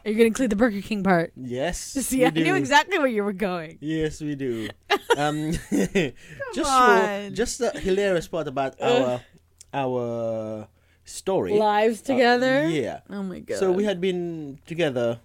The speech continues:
Speaker 2: for a little while, but not physically together because she was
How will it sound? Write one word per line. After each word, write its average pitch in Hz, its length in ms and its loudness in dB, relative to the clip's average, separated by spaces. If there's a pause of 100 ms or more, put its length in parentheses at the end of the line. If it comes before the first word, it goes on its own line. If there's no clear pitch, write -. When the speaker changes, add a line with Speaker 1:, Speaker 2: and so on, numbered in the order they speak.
(160)
Speaker 2:
for 131 240 -2
a - 20 2
little 120 220 -4
while, 120 560 -2 (260)
but 117 280 0 (100)
not 117 160 -10
physically 151 420 -4
together 87 320 -8
because 190 240 -8
she - 140 -10
was - 400 -10